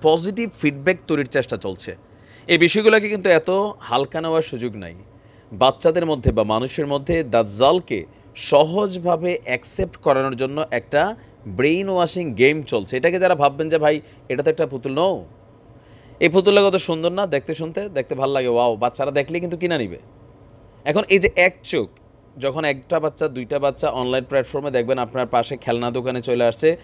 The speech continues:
একটা সময় মহিলা ভার্সন থেকে এটা জেন্টস ভার্সন হবে, এরপরে পুরুষ, এরপরে কি বলা হয় যে দাজ্জালের যে ভার্সন, I don't know, এটা দেখতে কেমন হবে, আল্লাহ রাসূল যেমন বলে গেছেন,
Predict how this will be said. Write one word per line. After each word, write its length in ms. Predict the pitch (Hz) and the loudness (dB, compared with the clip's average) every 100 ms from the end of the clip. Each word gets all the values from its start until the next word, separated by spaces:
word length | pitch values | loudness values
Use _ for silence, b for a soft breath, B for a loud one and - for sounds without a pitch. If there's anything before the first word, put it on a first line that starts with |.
| B B B | B B B
একটা 240 | - 135 151 | -4 -2 0
সময় 240 | 160 151 | 0 -2
মহিলা 420 | 147 131 135 143 | -2 -2 0 6
ভার্সন 300 | 147 139 151 | 6 4 -2
থেকে 220 | 143 143 143 | -6 -6 -2
এটা 140 | 135 | -2
জেন্টস 360 | 127 127 131 127 | 0 -2 -2 -4
ভার্সন 260 | 139 131 135 | -4 -4 -8
হবে, 220 | 131 139 | -4 -2
এরপরে 320 | 120 - 127 | -2 -4 -8
পুরুষ, 300 | 117 123 131 - | -6 -8 -8 -6
এরপরে 260 | 127 113 | -6 -4
কি 140 | 135 147 | -6 0
বলা 160 | 127 | 2
হয় 120 | 113 113 | 4 2
যে 200 | 117 107 B B B - - - | 2 0 B B B -20 -20 0
দাজ্জালের 460 | 107 123 139 143 | 2 4 6 4
যে 120 | 135 139 | 2 0
ভার্সন, 320 | 120 120 139 | 0 0 0
I 100 | 123 | 0
don't 120 | 131 | 0
know, 120 | 156 | 2
এটা 180 | 170 139 | 2 2
দেখতে 280 | 123 120 131 | 2 -4 -4
কেমন 220 | 131 127 | -4 -2
হবে, 80 | 127 | 0
আল্লাহ 140 | 120 | 0
রাসূল 260 | 113 107 143 | 0 -4 -4
যেমন 200 | 143 127 | -4 0
বলে 200 | 120 117 | 0 0
গেছেন, 260 | 110 127 | 0 -4